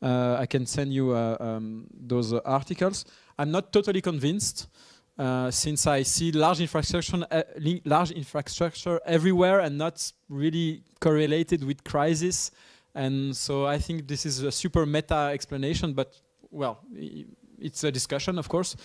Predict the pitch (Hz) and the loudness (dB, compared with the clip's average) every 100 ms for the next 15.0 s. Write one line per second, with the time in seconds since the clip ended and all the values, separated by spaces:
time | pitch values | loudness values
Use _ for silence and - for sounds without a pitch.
0 | - - - - 139 131 131 131 131 - | -20 -20 -8 2 4 4 2 0 -4 0
1 | 151 147 - 156 214 233 165 156 180 - | 0 0 -4 -2 0 0 2 2 0 -2
2 | 165 160 135 123 143 110 107 120 120 147 | -2 0 2 2 0 0 -8 -8 -4 -4
3 | - 147 127 131 139 175 139 131 165 190 | -6 -8 -10 -4 -2 -2 -2 0 -2 -2
4 | 131 131 - 135 127 123 139 120 - - | -4 -2 -2 0 0 -2 -2 -4 -4 -20
5 | _ - 127 - 131 185 175 160 160 - | _ -12 -8 -6 0 4 4 4 -4 -4
6 | 160 143 - 127 120 113 123 127 120 - | -2 -4 -2 0 0 0 -2 -4 -6 -8
7 | 110 110 - - - 123 135 131 131 131 | -10 -12 -14 -16 -8 2 4 4 2 0
8 | 127 127 127 117 _ _ _ _ - _ | 0 0 -2 -4 _ _ _ _ -20 _
9 | _ _ _ - 120 113 113 113 113 113 | _ _ _ -6 -2 0 0 0 0 0
10 | 113 113 113 117 - _ _ _ _ 135 | 0 0 -2 -4 -10 _ _ _ _ 2
11 | 160 175 175 160 127 120 156 143 131 - | 2 2 -2 -2 -2 -8 -10 -10 -12 -14
12 | - 123 - 135 131 127 - 127 120 113 | -12 -10 -8 -8 -8 -8 -8 -6 -4 -4
13 | 113 _ _ - 139 165 - 147 123 - | -6 _ _ -2 0 2 2 0 -4 -10
14 | 135 135 139 - 180 151 - 131 123 127 | -10 -6 -2 0 0 0 -6 -10 -10 -8